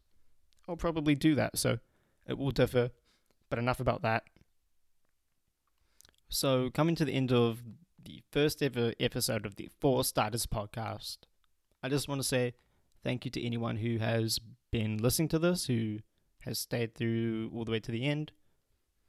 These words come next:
I appreciate all the support. It's probably no one, but hey, whatever. And yeah, I, I just wanna say that these episodes are going to get better. I will be having guests on.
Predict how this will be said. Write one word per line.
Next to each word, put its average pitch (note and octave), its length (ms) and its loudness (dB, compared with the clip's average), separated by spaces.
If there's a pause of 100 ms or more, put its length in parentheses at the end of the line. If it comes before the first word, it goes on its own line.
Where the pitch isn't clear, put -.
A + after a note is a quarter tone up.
(520)
I A2+ 100 -2
appreciate C3 560 0
all A#2+ 80 -8
the A2+ 100 -2
support. B2 480 2 (720)
It's - 120 -12
probably A#2 480 4
no A2 200 4
one, A#2+ 300 2
but - 220 -4 (540)
hey, A2+ 140 0
whatever. A#2 480 2 (1080)
And A#2 460 -2 (840)
yeah, A#2+ 280 2
I, A2 60 -2
I A2 40 -2
just A2 180 -4
wanna A2+ 140 0
say A#2 160 2
that A2 200 -2
these B2+ 360 0
episodes A#2+ 500 -2
are A#2 60 -4
going B2+ 240 2
to C#3 100 -4
get A2 180 -2
better. A2 380 2 (580)
I A#2 100 0
will A#2+ 220 2
be C3+ 80 2
having A#2 240 2
guests - 420 -2
on. A2 300 -2